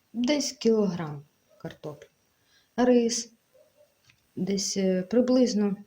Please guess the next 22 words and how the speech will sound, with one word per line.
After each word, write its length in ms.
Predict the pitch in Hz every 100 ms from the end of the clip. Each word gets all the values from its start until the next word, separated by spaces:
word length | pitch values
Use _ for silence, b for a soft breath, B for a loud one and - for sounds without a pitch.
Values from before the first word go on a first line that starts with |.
| _ _ -
пів 180 | 240
стакана, 540 | - 208 208 269 262 220
я 160 | 196
його 240 | 185 180 180
вже 180 | - 170
промила. 560 | - 175 180 247 247 233 _ _ _ _ _ B B B B B _ _ 175
Е, 240 | 175 170
сіль, 280 | - 262 214
спеції, 840 | 214 - 349 349 - 277 269 254 - _ b b b 175
е, 200 | 170 170
болгарський 640 | 208 220 214 214 - -
перець, 560 | 190 208 294 302 - _ _ _ _ _ _ -
е, 100 | 170
цибулька, 720 | 165 - 202 180 202 240 277 254
морквина, 880 | 208 202 - 165 180 196 262 269 _ _ -
зелень 580 | 151 175 185 226 285 285 _ _ b b b _
і 200 | 330 330
таких 400 | 320 233 240 226
от, 240 | 208 208 180
е, 380 | 175 170 156 -
три 160 | - 214
кружочка 960 | 214 180 156 170 190 190 - 165